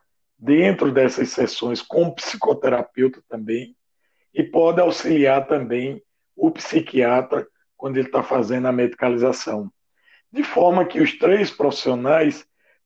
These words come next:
podem atuarem muito bem em qualquer situação de desequilíbrio. E, aliás, os três são necessários,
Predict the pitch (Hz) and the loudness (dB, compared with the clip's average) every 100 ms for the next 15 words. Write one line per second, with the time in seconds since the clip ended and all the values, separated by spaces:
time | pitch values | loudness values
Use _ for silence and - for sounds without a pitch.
0 | - 147 151 156 156 139 131 127 139 156 | -2 0 4 2 2 2 2 4 2 -2
1 | 254 _ _ _ _ 135 175 208 254 185 | -6 _ _ _ _ -2 0 0 -4 -2
2 | 135 143 170 - _ _ - 143 151 147 | 0 0 -2 -4 _ _ -12 -4 2 2
3 | 147 175 180 - 214 151 143 - - 139 | 2 2 2 0 -4 2 2 0 -2 0
4 | 151 156 - _ _ - 151 151 165 147 | 0 -2 -6 _ _ -2 0 4 4 4
5 | 160 147 123 123 110 101 _ _ _ _ | 2 0 0 -2 -4 -6 _ _ _ _
6 | 160 175 180 156 127 113 123 151 - 151 | 2 4 6 4 4 0 0 -2 0 2
7 | 156 - 147 143 135 214 139 120 107 - | 2 0 -2 -2 -2 -4 -2 -4 -6 -8
8 | - | -16